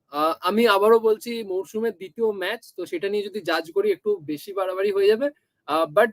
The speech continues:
দুজনকে দেখে এইটুকুনি মনে হয়েছে যে তারা কিন্তু দুজনেই খুব স্লথ। আহ, ম্যান মার্কিং, পজিশনিং, সেগুলো তো পরে আসবো, but আইএসএল এ কিন্তু রয় কৃষ্ণা, ছাংতেদের মতন প্লেয়ারদেরকে মুখোমুখি হতে হবে।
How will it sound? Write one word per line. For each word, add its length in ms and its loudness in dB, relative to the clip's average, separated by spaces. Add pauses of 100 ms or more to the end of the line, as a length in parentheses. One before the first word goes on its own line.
দুজনকে 380 2
দেখে 160 0
এইটুকুনি 440 -2
মনে 220 -2
হয়েছে 180 -6
যে 120 -4
তারা 200 -4
কিন্তু 180 -10
দুজনেই 280 -4
খুব 300 -14
স্লথ। 420 2 (460)
আহ, 240 0
ম্যান 380 4
মার্কিং, 680 6
পজিশনিং, 540 -2
সেগুলো 300 4
তো 80 2
পরে 300 0
আসবো, 300 0
but 220 -4 (1120)
আইএসএল 400 2
এ 40 -6
কিন্তু 280 -6
রয় 280 0
কৃষ্ণা, 420 -6
ছাংতেদের 500 -2
মতন 260 -4
প্লেয়ারদেরকে 480 -6
মুখোমুখি 420 -8
হতে 280 -2
হবে। 320 0